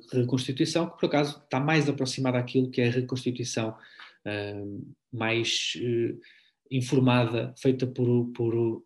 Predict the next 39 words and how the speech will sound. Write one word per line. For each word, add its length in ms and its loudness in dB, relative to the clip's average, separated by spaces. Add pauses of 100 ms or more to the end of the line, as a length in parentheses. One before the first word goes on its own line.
por 240 -4
verdadeiros 400 0
paleontólogos. 920 -6
Ou 80 -16
seja, 240 -4
o 40 -6
que 80 -12
vocês 220 -6
têm 140 -2
aqui 140 0
é 40 4
uma 120 0
reconstituição, 920 -2 (480)
uma 140 -6
representação 640 -2
artística 520 0 (120)
de 160 0
uma 140 -2
trilobite 580 2 (440)
e, 200 -2
e 40 -2
reparem 300 4
que 80 -4
tem 100 4
muitas 240 2
características 520 -2
em 80 -2
comum 240 -2
com 120 -4
aquilo 200 0
que 40 -8
estávamos 340 -4
a 60 -2
ver 140 -4
no 100 -4
último 240 -4
desenho. 280 -10
Ou 80 -10
seja, 380 4